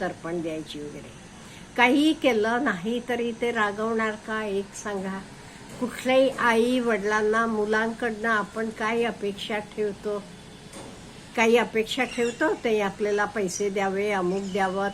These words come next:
तमुक द्यावं? नाही, कुठलाच आई वडील मुलांकडनं अपेक्षा ठेवत नाही. आपल्याला शक्य आहे तर आपण त्यांना देतो, पण त्यांच्याकडनं आपण काही अपेक्षा ठेवत नाही.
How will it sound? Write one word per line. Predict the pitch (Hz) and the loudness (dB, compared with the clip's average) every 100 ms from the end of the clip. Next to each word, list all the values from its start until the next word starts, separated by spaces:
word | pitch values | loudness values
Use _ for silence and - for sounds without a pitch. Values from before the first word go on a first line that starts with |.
| 190 | -4
तमुक | 185 208 | -2 -4
द्यावं? | 196 196 190 202 214 | -4 -4 -2 -4 0
नाही, | 269 339 285 | 0 2 -2
कुठलाच | 190 - 185 - - 226 226 277 330 - - - | -4 -10 -10 -12 -14 -6 0 0 0 -14 -18 -4
आई | 226 226 233 | 0 0 -2
वडील | 226 208 185 196 151 - - - - - - - - | -2 0 2 0 0 -8 -18 -18 -18 -18 -18 -18 -10
मुलांकडनं | 214 220 202 208 196 226 190 214 214 | 0 2 4 2 0 -4 -4 -2 -2
अपेक्षा | 185 196 185 - 208 | -4 -6 -8 -8 -8
ठेवत | 208 - 190 180 175 180 | -8 -6 -4 -2 -4 -4
नाही. | 185 196 | -2 0
आपल्याला | 175 180 220 220 214 226 | -2 -4 -2 0 0 -2
शक्य | 285 269 - 269 | -2 -4 2 6
आहे | 240 233 254 | 6 4 -4
तर | 240 | 0
आपण | 226 208 226 226 | -2 0 -4 -6
त्यांना | 220 233 226 226 | -4 -6 -2 -2
देतो, | 220 247 262 254 240 - - - - - - - | 2 4 4 0 -2 -2 -10 -14 -16 -16 -14 -2
पण | 226 | -2
त्यांच्याकडनं | 220 226 196 180 208 208 220 202 | 0 0 0 0 -4 -2 -2 0
आपण | 214 208 180 202 202 | -2 -4 -6 -4 -6
काही | 196 208 180 175 202 220 - | -2 -2 0 -2 -2 -4 -4
अपेक्षा | 196 175 175 170 - 190 | -8 -4 -6 -4 -6 -6
ठेवत | 190 196 175 175 202 202 | -6 -6 -4 -4 -6 -4
नाही. | 208 220 233 240 | -2 -2 -2 -6